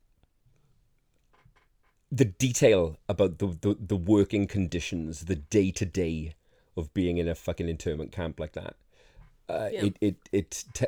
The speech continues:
Speaker 1: recreates that in such detail with maps and, you know, first-hand accounts taken from this fella's notes, taken from this fella's letters,
Speaker 2: Mm.
Speaker 1: uh, and photographs and interviews with his ex-wife. Um,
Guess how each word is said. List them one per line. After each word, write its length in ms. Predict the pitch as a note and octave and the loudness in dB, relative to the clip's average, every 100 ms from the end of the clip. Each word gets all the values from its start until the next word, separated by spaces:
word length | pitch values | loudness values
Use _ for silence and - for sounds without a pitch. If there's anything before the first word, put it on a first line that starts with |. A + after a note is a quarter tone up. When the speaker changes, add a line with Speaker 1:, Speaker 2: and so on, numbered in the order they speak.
| G2+ | -4
Speaker 1:
recreates 720 | F2+ G2+ G2+ - G2 E2 - | -2 -2 -2 0 -2 -2 -4
that 220 | D#2 D#2+ | -6 -4
in 260 | F2+ F2 E2+ | -4 -4 -4
such 580 | - - - A#2 - - | -6 -8 -2 -2 -2 -6
detail 360 | F#2+ E2 F#2 | -6 -4 -6
with 160 | D2 D2+ | -6 -6
maps 760 | E2 F#2+ A#2+ G#2+ - - - - _ _ _ _ | -2 0 0 0 -4 -6 -6 -10 _ _ _ _
and, 520 | - E2+ D#2 D2+ C#2 - | -8 -6 -6 -10 -14 -6
you 120 | B2+ | -2
know, 140 | G2 E2 | -2 -2
first-hand 1120 | - - A2+ G2 - - - - F#2 F2+ E2+ | -8 0 2 2 -2 -10 -10 -4 -2 -2 -4
accounts 600 | - - E2+ - - - _ _ _ - C#3+ A2+ G#2 - | -6 -6 -6 -8 -14 -16 _ _ _ -8 -6 -4 -6 -2
taken 360 | - A2+ G2+ | 0 2 2
from 440 | F#2 G2 F2+ F2+ F#2 | 2 2 0 -2 -2
this 180 | F2+ - | -4 -2
fella's 300 | F#2+ F2 E2 | 0 0 2
notes, 300 | G2+ F2 - | 2 2 -2
taken 260 | - F#2 | -4 -4
from 180 | F2 F#2 | -2 -2
this 120 | F2+ | -4
fella's 300 | - F2+ E2 | -2 -2 -2
letters, 680 | D#2+ F#2 F2+ - F3 E3 D#3+ | -2 -2 0 0 0 0 -4
Speaker 2:
Mm. 100 | D#3 - _ _ | -10 -18 _ _
Speaker 1:
uh, 260 | - - - | -8 -6 -6
and 180 | E2+ D#2+ | -6 -8
photographs 680 | - F2+ D#2+ F#2+ E2+ E2+ - | -2 -2 -2 -4 -4 -4 -6
and 100 | F2 | -4
interviews 460 | E2+ E2+ F2 D2 | -4 -4 -4 -2
with 160 | F2 D#2+ | -4 -2
his 220 | F2 D#2 | -4 -4
ex-wife. 680 | D#2+ E2+ - D#2 D#2+ - _ _ - - _ | -6 -6 -6 -4 -4 -10 _ _ -20 -20 _
Um, 360 | F2 E2+ F2 | -4 -2 -2